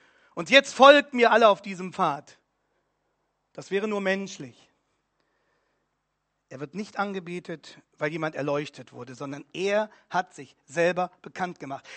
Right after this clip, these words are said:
Er ist von sich aus herausgetreten aus der Unsichtbarkeit. Er hat den Abraham aufgerüttelt und sich diesen Mann geschnappt und gesagt, „Ich gehe mit dir einen Weg.“ Und dann hat er das Volk Israel werden lassen.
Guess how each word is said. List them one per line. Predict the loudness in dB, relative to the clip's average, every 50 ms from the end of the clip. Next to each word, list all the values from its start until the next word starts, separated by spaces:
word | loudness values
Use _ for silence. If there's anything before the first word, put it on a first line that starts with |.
| -18 _ -4
Er | 0 2 4 4 4 2 -2 -10
ist | -10 -10 -10 _
von | -10 -10 -10 -10 -10
sich | -8 -8 -8 -8 -8 -12 -20 -20 _ _ 2
aus | 4 4 4 2 -2 -6 -6
herausgetreten | -8 -4 0 2 2 2 0 -2 -6 -12 -12 -12 -10 -10 -10 -10 -10 -12 -12 -12 -14 -18 -20 -20 -20 -10 _
aus | 0 0 0 0
der | -2 -4 -4 -4 _ -2
Unsichtbarkeit. | -2 0 0 -2 -4 -4 -4 -6 -6 -6 -10 -16 -16 -16 _ _ 0
Er | 2
hat | 2 2
den | 0 -6 -2 6 8
Abraham | 8 8 8 8 6 6 6 6
aufgerüttelt | 4 2 2 2 -4 -6 -6 -6 -6 -8 -10 -18 -18 _ -20 _ _ _ _ _ _ _ _ _ _ _ _ _ _ _ _ _ -12
und | -10 -8
sich | -8 -10
diesen | -10 -10 -8 -2 2
Mann | 2 2 2 0
geschnappt | -6 -6 -4 -2 2 4 4 2 2 -4 -8
und | -8 -6
gesagt, | -4 2 4 4 4 4 2 -4
„Ich | -4 -4 -4 -4
gehe | -6 -4 -2 -2 -2
mit | -2 -4 -6 -4
dir | -2 0 2
einen | 2 2 0 0
Weg.“ | -2 -2 -2 -2 -4
Und | -4
dann | -2 -2
hat | 0 0
er | 0 -2 -2
das | -2
Volk | -2 -2 -2 -2 -4 -4
Israel | -4 -2 -2 -2 -4 -2 0 0 0 0 0
werden | 2 0 0 0 -2
lassen. | -4 -6 -6 -6 -12 -20 -20